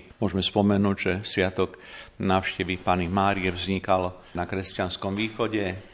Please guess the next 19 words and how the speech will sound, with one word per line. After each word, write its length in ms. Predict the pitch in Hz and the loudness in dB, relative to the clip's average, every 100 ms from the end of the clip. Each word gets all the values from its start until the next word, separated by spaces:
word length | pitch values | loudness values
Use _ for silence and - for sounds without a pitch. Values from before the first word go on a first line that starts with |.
| - | -10
na 400 | 95 90 85 98 104 87 98 | -4 -2 -2 -4 -10 -10 0
západ, 720 | 104 104 101 101 92 - - - | 4 6 6 4 4 0 -20 -12
to 80 | - | -10
znamená 640 | 82 90 90 87 82 82 90 | -2 -2 0 -2 -2 -4 0
v 80 | |
západnom 520 | 95 98 104 95 92 90 | 6 6 6 2 0 -4
cirkevnom 440 | - - 98 87 | -4 -4 -2 -2
spoločenstve. 1120 | 90 - 101 - 101 95 - 95 92 90 101 110 | -2 0 0 0 -2 -2 -4 0 0 0 -6 -6
Tento 240 | 95 92 | -4 -2
sviatok 480 | 87 - 98 92 92 | -2 2 2 2 -2
priniesla 600 | - 92 90 - 95 87 87 | -4 -2 -2 -2 -2 -2 0
františkanská 920 | 95 - 87 - 95 92 - 87 90 | -2 -2 -6 -2 -2 -2 0 0 2
rehoľa 640 | 104 107 101 117 143 - - | 2 2 2 2 0 -10 -6
v 80 | |
roku 240 | 95 101 110 | -2 -2 -2
tisíc 480 | 107 104 110 95 95 | -2 -2 -2 -2 -4
dvesto 640 | 92 95 92 - 92 90 | 0 0 0 -2 -2 -2
šesťdesiat 920 | - 95 87 95 - 101 90 87 - - | -4 -4 -2 -2 -2 0 0 -2 -6 2
tri. 400 | 113 104 - | 4 4 -2